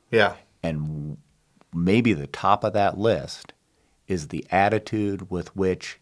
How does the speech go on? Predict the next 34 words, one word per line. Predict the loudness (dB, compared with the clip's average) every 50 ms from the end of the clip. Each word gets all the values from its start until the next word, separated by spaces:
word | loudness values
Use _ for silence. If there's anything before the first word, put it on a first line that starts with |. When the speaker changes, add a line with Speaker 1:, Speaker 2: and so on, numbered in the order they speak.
| _
Speaker 2:
you | -10 -8 -8 -8
approach | -8 -10 -10 -6 -4 -4 -4 -4 -8 -10 -14 -18 -18 _ _ _ _
your | -8 -8 -6
situation. | -6 -8 -8 -10 -10 -10 -10 -10 -12 -12 -14 -16 -18 _ _ _ -2 0
Speaker 1:
Absolutely. | 0 2 2 2 2 2 0 -4 -8 -14 _ _ _ _ _ _ _ -6
And | -4 -4
if | -2 -4
you, | -4 -4 -4 -4 -6 -8 -12 -18 -18 -20 -20 -14 _ -4
if | 0 4
you | 8 8
always | 10 10 8 6
come | 4 4 4 4 4 0
to | 0 2 4 6
it | 6 6 4 2
with | 4 4 4 4 4 4
humbleness | 4 4 6 6 4 4 2 2 -2 -4 -4 -2 0 0 0 0 _ _ _ _ _ -6
and, | -2 0 0 2 2 0 -2 -4 -4 -2
and | 0 0 2 0 0 -4 -6 -12 -12 -2
gratuity, | -2 -2 0 0 0 2 2 2 0 -2 -4 -8 -8 -10 -14 _ _ -2
right, | 2 2 4 4 2 0
in | -2 0
my, | 2 4 4 6 4
in | 2 0 0 2
my | 2 4 4
mind, | 4 2 2 2 2 0 -2 -6 -8 -14 -20 -20 -20 -20 -20 -20 -20 -20 _ -4
um, | -2 0 0 0
you | -2 -2
can't | 2 2 2 4
go | 4 0
wrong. | 0 0 -2 -6 -8 -16 _ _ _ _ _ _ _ _ _ _ _ _ _ _ _ _ _ _ _ _ _ _ _ _ _ _ _ -20 _ _ _ _ _ _ _
You | -12 -10 -8
know? | -8 -8 -10 _ _ _ _ _ _ _ _ _ _ _ _ -4
Speaker 2:
I | -2 -2
agree. | -2 -2 -2 -4 -4 -6